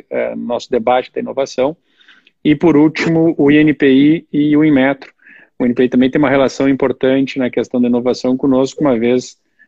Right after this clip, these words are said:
eh, que lá está, também no Inmetro,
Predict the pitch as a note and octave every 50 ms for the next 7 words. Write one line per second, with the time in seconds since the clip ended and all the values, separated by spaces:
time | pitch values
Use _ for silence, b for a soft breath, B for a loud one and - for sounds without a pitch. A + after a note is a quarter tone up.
0 | _ _ - C#3 B2+ B2+ B2+ - - D#3 C#3+ C3 C3 C#3 D3 D3+ C3+ - - -
1 | - B2+ A#2+ B2+ C3+ C#3+ - - - - _ _ - A#3+ B3 F3 D3+ D3 C#3+ C#3
2 | C#3 C#3 B2+ C3 C#3+ C#3+ - -